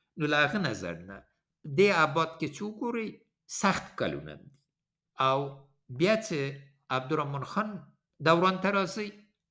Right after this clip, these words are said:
د ډار کلونه دي. عبدالرحمن خان یو نظام راوړ چې هیڅ کورنۍ کې دوی میلمستیا نه سوه کوله او نورې میلمانه کوله نه سو، غیر له دې نه چې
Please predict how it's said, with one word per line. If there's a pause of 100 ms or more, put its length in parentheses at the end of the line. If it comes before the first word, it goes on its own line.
د
ډار (100)
کلونه
دي. (540)
عبدالرحمن
خان
یو
نظام
راوړ (560)
چې (180)
هیڅ (680)
کورنۍ (120)
کې (600)
دوی
میلمستیا
نه
سوه
کوله (420)
او (120)
نورې
میلمانه
کوله
نه
سو،
غیر
له
دې
نه (800)
چې